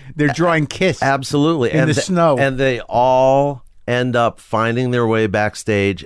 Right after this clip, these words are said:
Speaker 2: and giving those paintings to someone in the band.
Speaker 1: Oh, yeah?
Speaker 2: They,
Speaker 1: From
Speaker 2: it
Speaker 1: your photograph.
Speaker 2: Yes,
Speaker 1: Yeah.
Speaker 2: absolutely.
Speaker 1: Let me
Speaker 2: Uh,
Speaker 1: ask you, what
Speaker 2: es-,
Speaker 1: do you
Speaker 2: especially someone like, uh, Jimmy Page or,
Speaker 1: Right.
Speaker 2: or Stevie Nicks.
Speaker 1: Oh, yeah, yeah. Well, those, those photos you did of Stevie Nicks, was that the only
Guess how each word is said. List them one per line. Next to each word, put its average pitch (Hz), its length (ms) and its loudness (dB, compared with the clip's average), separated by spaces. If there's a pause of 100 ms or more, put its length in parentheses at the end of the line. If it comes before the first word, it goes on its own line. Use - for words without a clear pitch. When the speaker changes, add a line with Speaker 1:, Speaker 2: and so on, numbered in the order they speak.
Speaker 2:
and 101 240 -6
giving 107 600 -2 (320)
those 104 220 0
paintings 92 600 -2
to 101 120 -6
someone 92 340 -2
in 87 120 -2
the 85 80 -4
band. 73 440 -4
Speaker 1:
Oh, 131 100 -2
yeah? 123 260 -2 (100)
Speaker 2:
They, 101 300 -8
Speaker 1:
From 175 220 0
Speaker 2:
it 170 40 2
Speaker 1:
your 160 140 2
photograph. 113 440 -2
Speaker 2:
Yes, 98 280 -4
Speaker 1:
Yeah. 113 200 -4
Speaker 2:
absolutely. 92 680 -2 (480)
Speaker 1:
Let 196 140 0
me 233 100 2
Speaker 2:
Uh, 202 60 2
Speaker 1:
ask - 100 -4
you, 139 80 -4
what 131 100 2
Speaker 2:
es-, 202 100 0
Speaker 1:
do 180 40 -8
you 147 80 -14
Speaker 2:
especially 180 460 -2
someone 139 320 0
like, 113 280 -2
uh, 98 520 -2
Jimmy 117 340 -2
Page 107 460 0
or, 101 60 2
Speaker 1:
Right. 107 180 2
Speaker 2:
or 95 100 0
Stevie 110 380 -2
Nicks. 98 420 -4 (140)
Speaker 1:
Oh, 127 100 0
yeah, 107 220 0
yeah. 95 320 -6 (280)
Well, 131 120 -4
those, 151 320 -2
those 143 240 -4
photos 139 340 -2
you 117 60 -8
did 110 180 -4
of 104 80 -6
Stevie 113 240 -6
Nicks, 117 240 -4
was 123 140 -6
that 208 160 -6
the 208 140 -6
only 156 480 -4